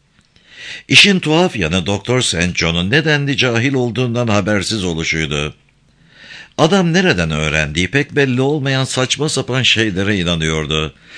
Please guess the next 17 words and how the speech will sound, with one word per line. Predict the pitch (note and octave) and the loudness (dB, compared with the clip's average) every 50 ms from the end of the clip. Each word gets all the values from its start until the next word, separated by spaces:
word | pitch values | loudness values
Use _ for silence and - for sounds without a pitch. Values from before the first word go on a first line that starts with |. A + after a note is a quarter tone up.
| - - - | -18 -16 -6
Sanki | - - C#3 D#3+ F#3+ F#3 - F3+ D#3 | -2 0 2 2 2 2 2 2 4
beyni | D#3+ D#3+ D#3+ D#3 D3 B2+ | 4 4 4 4 4 4
her | A#2+ C#3+ D#3 D3 - | 4 4 4 2 0
türlü | - C#3 B2+ B2+ C#3 A2+ | -2 -2 -2 0 0 0
bilgiyi | B2 B2 A2+ G2 A2 B2 A#2+ | 0 0 0 0 -2 -2 -2
toparlamış | - A2+ A2 - A#2+ B2 B2 B2+ C3+ D3+ E3+ D3+ | -2 -4 -2 0 2 2 2 0 0 -2 -2 -2
ama | D3 C#3 B2 | -2 0 0
yalnızca | A#2 B2 B2+ A#2+ G2 G2 G#2 F#2+ G2 A#2+ | 2 2 2 2 0 0 0 0 0 0
gereksiz | A2 F#2 G#2+ G#2 G2 F#2+ F2 - - A#2 G2+ F2+ | 2 2 2 2 2 2 0 0 0 0 0 0
ve | F#2+ A2 G#2 | 0 0 2
inanılmaz | A2+ A2+ A#2 A2+ A2 A2+ A2 G2+ G#2 A#2+ C3+ A#2 | 2 0 0 0 0 0 0 0 0 0 0 0
şeyleri | - - F2+ F2+ E2+ D2 E2 E2+ F#2+ G#2 F2 | 0 0 0 0 0 0 0 0 0 0 0
belleğinde | A2+ A#2 A2 A2+ A2 A#2 A#2+ B2 A#2 A2 C#3+ C3+ | 0 0 0 0 0 0 0 0 0 0 0 -2
tutup | - A#2+ - C3+ G#2+ - | -2 -4 -6 -6 -6 -4
kalanları | - A#2+ B2+ B2 A#2 A2 A2 A2+ A2+ A#2 | -2 -2 0 0 0 -2 -2 -2 -2 -2
silip | - - G#2+ G#2 G#2 F2+ F#2+ | -2 -2 -2 -2 -2 0 0
atmıştı. | F2+ F2+ - - F2 E2+ - - - E2 D#2+ D#2 D#2 | -2 -2 -4 -4 -4 -4 -4 -4 -2 -2 -2 -2 -4